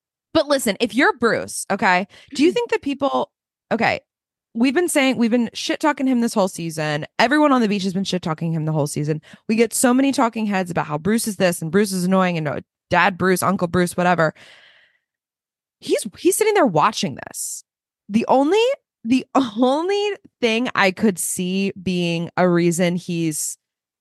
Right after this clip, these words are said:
Speaker 1: okay, like, and the producers feel okay dunking on him this hard is if he just wins.
Speaker 2: I don't know. I'm thinking of other seasons where people are dunking, and there's been dunkages. Like, people were just absolutely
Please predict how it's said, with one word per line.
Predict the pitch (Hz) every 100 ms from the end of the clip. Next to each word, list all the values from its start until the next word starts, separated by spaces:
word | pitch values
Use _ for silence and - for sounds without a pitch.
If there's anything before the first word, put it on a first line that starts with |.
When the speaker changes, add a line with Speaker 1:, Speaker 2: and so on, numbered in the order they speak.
| _ -
Speaker 1:
okay, | 170 185 - 180 151 156 180 196 214 _ -
like, | 190 160 - _ _ _ _ _ _
and | 196 185 185 160
the | 180
producers | 202 180 180 190 -
feel | 180 -
okay | 165 165 - 175 160 160 180 151 -
dunking | 151 160 180 151
on | 156
him | 170 147
this | 143 -
hard | 127 120 135
is | - 156
if | 151
he | 156
just | 156 156
wins. | - 98 - 202 - _ _ _ _ _ _ -
Speaker 2:
I | 571 -
don't | 415
know. | 285 233 214
I'm | 269 392
thinking | 480 453 381
of | 277
other | 262 247
seasons | - 233 214 214
where | 196 202
people | - 220 208
are | 202 185 185 151
dunking, | 190 190 185 185 180 180
and | 180 190
there's | 285 339
been | 339 262 180
dunkages. | 208 202 202 - 185 151 175 - - -
Like, | 240
people | - 339 427 415
were | 285
just | 247 - -
absolutely | 226 220 208 214 202 196